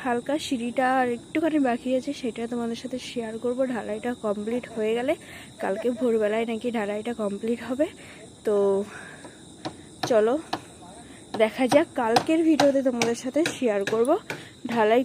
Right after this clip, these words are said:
কমপ্লিট হয়েছে কি না। আর এখন আমি লাইটটা জ্বালাবো।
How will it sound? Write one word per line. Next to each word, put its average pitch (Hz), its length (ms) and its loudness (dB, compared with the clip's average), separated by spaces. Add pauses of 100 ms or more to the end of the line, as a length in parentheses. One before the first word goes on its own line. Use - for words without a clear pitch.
কমপ্লিট 226 400 2 (120)
হয়েছে 233 280 4 (120)
কি 302 160 8
না। 180 60 -6 (960)
আর 202 120 -2 (240)
এখন 320 260 2 (120)
আমি 247 180 2 (1080)
লাইটটা 220 580 0 (1500)
জ্বালাবো। 208 400 -4